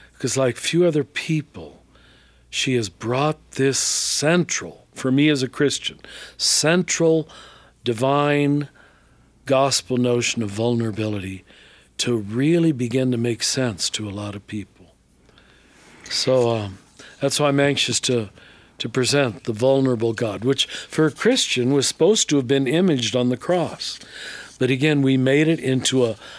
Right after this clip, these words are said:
a transaction, as we said before when we talked about the atonement.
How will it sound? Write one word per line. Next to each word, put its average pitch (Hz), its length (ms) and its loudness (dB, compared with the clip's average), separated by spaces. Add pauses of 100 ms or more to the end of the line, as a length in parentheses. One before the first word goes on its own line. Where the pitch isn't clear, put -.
(120)
a 123 80 -2
transaction, 139 1200 0 (600)
as 117 220 -2
we 117 120 0
said 120 320 0
before 120 400 0
when 110 180 -4
we 113 100 -4
talked 120 360 -2
about 113 240 -4
the 117 140 -4
atonement. 107 640 -6